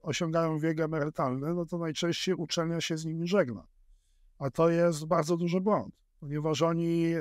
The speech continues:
nawet gdyby mieli te przysłowiowe jedna trzecia etatu, co nie są żadne pieniądze, to pełnią rolę takich mentorów dla młodszych. Więc wypuszczenie takich ludzi to jest strategiczny błąd.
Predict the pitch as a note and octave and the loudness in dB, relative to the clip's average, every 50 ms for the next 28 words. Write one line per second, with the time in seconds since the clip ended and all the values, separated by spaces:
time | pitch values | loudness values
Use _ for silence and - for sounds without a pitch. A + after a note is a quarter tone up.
0 | C#3+ D3 D#3+ F3 D#3+ F3 E3 D#3 D#3 D#3 D#3 D3+ D#3+ D#3 E3 E3+ E3+ E3 D3+ - | -2 0 0 2 4 4 2 0 -4 -8 -4 -4 -2 2 2 2 2 0 -2 -2
1 | E3 - - E3+ D3+ - - F3 D#3 D3+ E3 E3 E3 D#3+ D#3 D#3 D#3+ D#3+ D3+ D3+ | -4 -2 -2 -4 -4 -2 -2 -2 0 0 0 0 0 0 0 0 0 -2 -4 -6
2 | D3+ - - F3 D#3 - E3+ D#3 - F3+ D#3+ D3 - C3+ C3+ - D#3 D3 D3 D3+ | -6 -2 -2 -2 0 0 -2 0 2 2 0 0 -2 -8 -6 -6 -6 -6 -6 -6
3 | C#3+ - D#3 D3 D3 D3+ D#3+ D3 D3 C#3 A2+ D3 C#3+ C#3 B2+ A#2+ B2 B2+ C3 D#3 | -6 -6 -6 -2 2 2 0 0 -2 -6 -4 -4 -2 -2 -2 -2 -4 -4 -4 -6
4 | F3+ - _ _ _ _ _ _ _ _ _ _ _ - F3 D#3 - F3 F3+ F3 | -6 -8 _ _ _ _ _ _ _ _ _ _ _ -6 0 6 6 6 6 6
5 | F3 E3+ E3+ E3 E3+ E3+ E3 E3 E3+ E3 E3+ E3+ E3+ F3 E3 - D#3+ D3 - F3+ | 4 4 4 4 4 4 6 4 4 2 2 2 2 0 2 2 -2 0 2 0
6 | D#3+ C#3 D3+ E3 E3 E3 D3+ - E3 D#3 C#3 D3+ E3 E3+ E3+ E3+ E3+ F3 F#3 G#3 | -2 0 0 0 0 0 2 2 2 2 2 0 0 0 -2 -2 0 0 0 -2
7 | G3 - - - - _ _ _ - _ _ _ _ _ _ _ _ - D3 C3+ | -2 -4 -6 -10 -10 _ _ _ -20 _ _ _ _ _ _ _ _ -8 -6 -6
8 | B2+ C3+ F3+ E3+ - F#3+ - F#3+ G3 F#3+ F#3 F#3 F3+ E3+ - F3+ D#3+ - - E3+ | 2 4 2 4 4 2 2 2 2 2 2 4 2 2 0 0 -2 -2 -2 -2
9 | D#3+ D#3+ E3+ D#3 D3 C#3 D#3+ F3 - F3+ F3 F3+ F3+ F3 - - - - - - | 0 0 0 -2 0 -2 -4 -2 0 0 0 0 0 -2 -6 -8 -12 -18 -20 -20
10 | _ _ - - - E3+ - - - - F#3 F3 - A3 G#3 C4+ - - - E3 | _ _ -14 -8 -6 -6 -6 -4 2 2 2 2 2 -2 -2 0 -2 -2 -4 -4
11 | D3 A#2+ A2 F3+ F#3 | -4 -6 -8 -14 -16